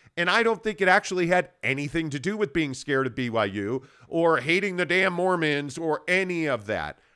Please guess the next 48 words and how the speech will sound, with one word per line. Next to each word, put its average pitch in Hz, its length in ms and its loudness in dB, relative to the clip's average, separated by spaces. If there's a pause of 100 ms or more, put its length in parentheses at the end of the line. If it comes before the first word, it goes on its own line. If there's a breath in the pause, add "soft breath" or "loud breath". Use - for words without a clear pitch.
(140 soft breath)
I 165 100 -2
think 180 220 -6
this 170 220 -12
was 143 180 -8
sound 147 540 -6 (180)
football. 131 640 -2
And 165 140 -2
again, 156 500 -2
I'll 165 160 2
go 147 160 0
back 147 300 2
and 127 120 -6
say, 135 380 0 (240 soft breath)
hey, 208 140 0
you 185 120 -2
wanna 190 200 2
pay 196 180 0
me 202 140 -2
two 196 200 0
million 190 280 0
dollars 185 380 4
to 170 100 -10
cancel 180 380 -4
that 165 220 4
game 202 360 0 (240 soft breath)
when 180 260 0
I 190 180 4
need 180 440 -4
to 185 120 2
<laughs> - 0 -
find 202 680 0 (100)
it? 190 240 -2 (220 soft breath)
You 202 160 4
know, 190 60 2
at 156 120 -4
one 214 240 2
point, 196 360 0 (440)
you 202 200 -6
had 214 160 8
a 170 80 4
full 226 400 4
schedule 185 480 2
of 160 100 -2
games 196 300 -4
you 175 80 0
had 131 160 4
to 113 60 -8
cancel. 95 540 -8